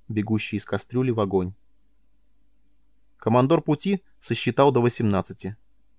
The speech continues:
Великий диспетчер молчал. И великий десантник молчал. Пилот Тафа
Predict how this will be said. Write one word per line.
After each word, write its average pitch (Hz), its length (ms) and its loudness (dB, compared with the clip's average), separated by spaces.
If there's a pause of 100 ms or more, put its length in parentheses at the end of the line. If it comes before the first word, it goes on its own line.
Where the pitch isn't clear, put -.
(160)
Великий 104 380 0
диспетчер 127 500 -4
молчал. 110 500 -2 (920)
И 104 100 -2
великий 110 340 0
десантник 110 540 0
молчал. 98 500 -2 (920)
Пилот 110 360 2
Тафа 160 320 4